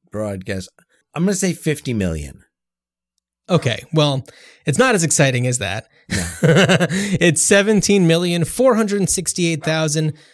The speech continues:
Speaker 2: fifty-seven dollars and fourteen cents. But that is just one million dollars. We don't know how many millions he stands to get from this, uh, this claim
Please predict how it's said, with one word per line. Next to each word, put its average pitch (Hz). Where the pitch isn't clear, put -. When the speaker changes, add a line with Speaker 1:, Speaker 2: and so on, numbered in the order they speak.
Speaker 2:
fifty-seven 170
dollars 127
and 123
fourteen 131
cents. 104
But 180
that 302
is 330
just 294
one 240
million 131
dollars. 85
We 190
don't 311
know 254
how 180
many 156
millions 135
he 147
stands 151
to 143
get 123
from 127
this, 120
uh, 113
this 123
claim 113